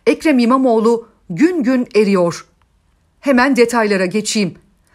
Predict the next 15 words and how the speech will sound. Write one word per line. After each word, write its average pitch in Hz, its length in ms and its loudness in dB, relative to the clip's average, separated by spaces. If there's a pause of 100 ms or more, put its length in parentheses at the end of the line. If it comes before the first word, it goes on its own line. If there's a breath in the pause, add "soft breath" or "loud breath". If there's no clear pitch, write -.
(220 soft breath)
Ağustos 262 480 0
iki 220 220 -4
bin 214 80 -2
on 220 200 -2
dokuzda 208 520 -4 (280 loud breath)
İstanbul 285 460 -2
halkına 214 600 0 (220 soft breath)
İmamoğlu'nun 262 720 0
altmış 254 380 -4
günlük 294 320 -4
performansı 262 720 -2
sorulmuş. 180 600 -6 (600)
Kendisini 233 580 -2 (240 soft breath)
samimi 233 540 -2
bulanlar 196 540 -2